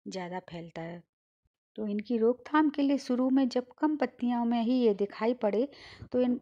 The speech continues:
इन्फेक्टेड पत्तियों को निकाल कर नष्ट कर देंगे, ताकि जो नई लीव्स बने, उन पर ये ना फैल पाए। और ये पेस्टिसाइड जो मैंने लौंग से तैयार किया है,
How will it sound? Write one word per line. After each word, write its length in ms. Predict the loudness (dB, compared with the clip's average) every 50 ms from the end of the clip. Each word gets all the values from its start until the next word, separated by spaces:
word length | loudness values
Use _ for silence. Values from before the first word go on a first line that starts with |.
| -6 -6
इन्फेक्टेड 640 | -4 -4 -4 -4 -4 -6 -4 -2 -2 -2 -2 0
पत्तियों 420 | -2 -2 -2 -2 -4 -4 -4 -4 -4
को 240 | -4 -4 -4 -4 -4 -6 _ -8 -6
निकाल 480 | -6 -6 -6 -6 -4 -2 -2 -2 -2
कर 240 | -2 -4 -4 -4 -4 -6
नष्ट 320 | -6 -6 -6 -8 -8 -10
कर 220 | -10 -8 -8 -8 -6
देंगे, 380 | -6 -6 -6 -6 -6 -8 -10 -12 _ _ _ _ _ _ _ _ _ _ _ -12
ताकि 260 | -10 -8 -6 -6 -6 -4
जो 200 | 0 0 0 0
नई 280 | 0 0 0 0 0
लीव्स 380 | 2 2 0 0 -2 -6 -12 -14
बने, 340 | -10 -8 -6 -4 -2 -4 -4 -6 -10 _ _ _ 0
उन 120 | 0 0
पर 220 | 2 2 2 2 2
ये 160 | 0 -2 -2
ना 160 | -4 -4 -6
फैल 300 | -6 -6 -6 -6 -6 -6
पाए। 340 | -6 -8 -8 -8 -8 -8 -10 -14 _ _ _ _ _ _ _ _ _
और 160 | -10 -8 -8 -6
ये 260 | -6 -2 -2 -2 0
पेस्टिसाइड 720 | 2 2 2 2 2 -2 -8 -8 -6 -4 -4 -4 -4 -4
जो 120 | -6 -6
मैंने 380 | -4 -4 -4 -4 -2 -4 -4 -6 -8 -14 _ _ _ -8
लौंग 320 | -4 -2 0 2 2 2 0
से 140 | 0 -4
तैयार 440 | -6 -2 -2 -2 -2 -2 -4 -4 -6 -8
किया 220 | -6 -4 -4 -2 -2
है, 160 | -2 -2 -4